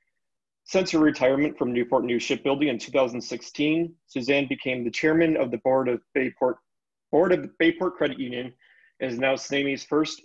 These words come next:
female president, truly making waves in the maritime industry. <laughs> I have worked with Suzanne for several years in snami, and I can attest that Suzanne lives,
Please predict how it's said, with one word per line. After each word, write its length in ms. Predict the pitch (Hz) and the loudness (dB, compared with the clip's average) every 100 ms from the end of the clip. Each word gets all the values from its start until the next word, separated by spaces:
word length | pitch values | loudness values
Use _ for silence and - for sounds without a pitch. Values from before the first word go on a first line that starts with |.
| - | -2
female 320 | 147 170 175 | 0 2 2
president, 500 | 175 139 117 123 131 - _ | 2 0 0 -2 -4 -8 _
truly 380 | - 165 170 175 | -4 2 4 4
making 300 | 139 131 127 | 2 -4 -2
waves 360 | 143 156 151 - | 2 2 0 -4
in 120 | 131 | -6
the 60 | |
maritime 460 | 120 120 120 127 120 | -2 -2 -2 -4 -4
industry. 560 | 131 120 - 175 339 - | -6 -8 -8 -6 -8 -10
<laughs> 640 | _ _ _ _ - 220 | _ _ _ _ -12 -8
I 80 | - | -2
have 100 | 123 | 0
worked 180 | 143 139 | 0 -2
with 120 | 139 | -6
Suzanne 420 | - 120 135 135 | -8 -2 0 0
for 80 | - | -4
several 340 | 117 170 175 160 | -2 0 4 4
years 220 | 151 123 | 4 2
in 60 | |
snami, 380 | 117 - 131 131 | -6 -6 -4 -2
and 100 | 127 | 0
I 60 | 127 | -2
can 180 | - 120 | -2 -6
attest 400 | - 151 147 - | -2 -2 -2 -6
that 160 | - | -6
Suzanne 420 | - 120 127 120 | -6 -4 -4 -2
lives, 420 | 127 160 151 - | 2 2 2 -6